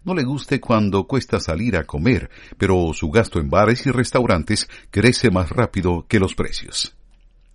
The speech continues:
El informe del viernes llega mientras los minoristas se preparan para iniciar la crucial temporada de compras navideñas en menos de dos semanas. Los analistas prevén un sólido periodo de compras,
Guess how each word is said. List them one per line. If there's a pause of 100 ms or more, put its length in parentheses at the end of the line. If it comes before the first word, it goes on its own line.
(460)
El
informe
del
viernes
llega
mientras
los
minoristas (300)
se
preparan
para
iniciar
la
crucial
temporada
de
compras
navideñas (260)
en
menos
de
dos
semanas. (480)
Los
analistas
prevén
un
sólido
periodo
de
compras,